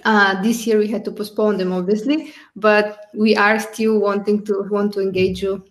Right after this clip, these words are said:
live with this. Super excited for the session today because, uh, Florian is a dear friend of mine, and we know each other over, since, what, two thousand thirteen, I think.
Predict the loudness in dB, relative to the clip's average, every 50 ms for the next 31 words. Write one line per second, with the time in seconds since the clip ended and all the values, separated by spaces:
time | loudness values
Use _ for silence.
0 | _ _ -20 -20 -10 _ 0 2 2 2 2 0 -2 -4 -10 -6 -4 -4 -4 -2
1 | -2 -4 -4 -4 -8 -14 -20 _ _ _ _ _ _ -20 -20 -20 -20 _ _ -2
2 | 2 2 2 6 6 4 4 4 2 2 2 2 2 4 4 4 4 4 4 4
3 | 4 4 4 2 2 2 2 2 4 4 4 4 4 2 2 4 4 4 4 4
4 | 4 4 4 4 4 2 -4 -12 _ _ _ _ -2 2 4 6 6 6 6 4
5 | 2 2 2 0 0 0 2 2 2 2 0 -2 0 0 2 2 2 2 0 0
6 | -2 -4 -4 -4 -4 -2 0 0 0 0 0 0 -2 0 0 0 0 0 2 2
7 | 4 2 2 2 2 2 2 2 2 2 2 2 0 0 -2 -4 -6 -4 -2 0
8 | 0 0 -2 -4 -4 -4 -4 -4 -4 -8 -6 -2 -2 -2 -2 -2 -6 -6 -4 -4
9 | -4 -4 -2 0 2 4 4 4 2 2 2 0 0 0 -2 -4 -6